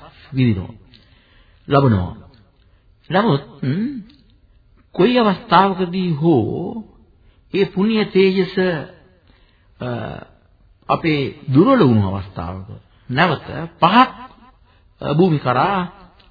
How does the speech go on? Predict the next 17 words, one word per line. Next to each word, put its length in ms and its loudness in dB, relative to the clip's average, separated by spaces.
අපේ 220 0
උපත 180 -2
සිදු 260 -4
වෙන්නට 280 -2
පුළුවනි. 480 -2
ඒ 60 -8
නිසා 240 -2
මේ 120 -6
සංසාර 480 -4
ගමනේ 340 -2
නිමාව 480 4
දකින්න 320 -6
තැන 240 -10
තමයි 540 -6
එහි 320 -4
මූලිකම 600 0
ලබන 320 -4